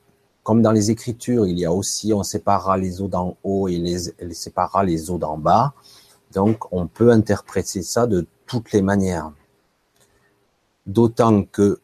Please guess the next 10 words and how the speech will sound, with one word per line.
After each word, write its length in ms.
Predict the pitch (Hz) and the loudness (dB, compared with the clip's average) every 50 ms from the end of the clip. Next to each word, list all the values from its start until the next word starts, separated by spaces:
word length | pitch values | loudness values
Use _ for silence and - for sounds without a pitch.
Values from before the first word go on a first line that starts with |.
| _ _ _ _ _ _ _ _ - | _ _ _ _ _ _ _ _ -2
personnellement, 760 | 120 107 98 - - - - 95 90 87 90 107 151 185 196 | -2 -2 -2 -2 -6 -4 -4 -2 -2 0 0 0 0 0 0
en 100 | 143 107 | -2 -2
tant 200 | - 98 95 90 | -2 -2 -2 -2
que 100 | - 95 | -4 -6
technicien, 640 | - - 92 - - 98 104 - - - 160 185 185 | -8 -8 -10 -8 -6 -6 -6 -6 -6 -4 -4 -4 -4
je 140 | 165 98 87 | -4 -6 -8
suis 260 | - - - 98 98 | -10 -10 -12 -12 -10
technicien 540 | - - - - 92 90 85 - - 90 87 | -10 -10 -10 -8 -8 -8 -8 -8 -8 -8 -8
de 120 | 82 87 | -8 -10
formation, 840 | - - 82 80 82 90 87 - - - 117 123 139 165 185 196 202 | -10 -10 -10 -8 -8 -8 -6 -8 -6 -4 -2 -2 0 0 -2 -2 -6